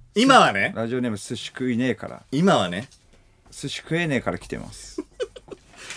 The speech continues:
Speaker 1: 今はゼロだ
Speaker 2: こっから来るか。
Speaker 1: うん。
Speaker 2: こっからわかるわけだから。
Speaker 1: ハート押せ、ハート押せ。
Speaker 2: うん。
Speaker 1: うん。ガンガン押して、みんな。もう。ハート押せばいいんだから、もう。
Speaker 2: うん。
Speaker 1: バズらせよ、もう。
Speaker 2: ああ。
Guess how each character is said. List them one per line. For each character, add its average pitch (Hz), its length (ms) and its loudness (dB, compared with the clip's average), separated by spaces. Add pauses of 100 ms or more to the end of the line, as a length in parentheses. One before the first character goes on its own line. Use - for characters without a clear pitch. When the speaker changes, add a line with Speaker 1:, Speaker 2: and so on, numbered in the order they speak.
(140)
Speaker 1:
今 269 240 6
は 123 140 8
ゼ 107 120 4
ロ 202 80 10
だ 202 60 2
Speaker 2:
こ - 60 -4
っ - 20 6
か 254 80 10
ら 247 100 8
来 247 100 4
る 208 120 8
か。 117 240 6
Speaker 1:
う 101 80 -2
ん。 - 20 0 (160)
Speaker 2:
こ 85 60 -4
っ - 20 -4
か 208 80 6
ら 208 100 10
わ 208 120 8
か 233 100 10
る 196 80 10
わ 165 80 12
け - 80 2
だ 131 100 6
か 110 80 4
ら。 95 80 4
Speaker 1:
ハ 220 120 6
ー - 40 4
ト 214 100 4
押 196 140 2
せ、 - 60 -4
ハ 180 120 -4
ー - 20 -6
ト - 80 -2
押 135 360 2
せ。 117 60 -12
Speaker 2:
う - 20 -4
ん。 107 60 -4
Speaker 1:
う - 40 -4
ん。 82 120 -8 (320)
ガ 220 140 8
ン 277 80 2
ガ 277 80 4
ン 277 60 2
押 262 60 2
し - 60 -4
て、 277 280 2
み 107 100 -6
ん 170 80 -6
な。 - 160 -14
も 98 240 -10
う。 - 40 -20 (140)
ハ 269 200 2
ー - 20 2
ト 247 140 2
押 208 100 0
せ 359 80 4
ば 160 60 6
い 113 60 2
い - 20 -2
ん 98 40 0
だ 82 100 -4
か 76 80 -8
ら、 73 60 -10
も 76 140 -16 (300)
う。 - 40 -4
Speaker 2:
う - 40 0
ん。 120 840 2
Speaker 1:
バ 190 120 6
ズ 349 120 2
ら 403 120 6
せ 392 100 6
よ、 - 200 4
も 90 220 -8 (400)
う。 104 60 0
Speaker 2:
あ 104 460 4
あ。 104 40 -16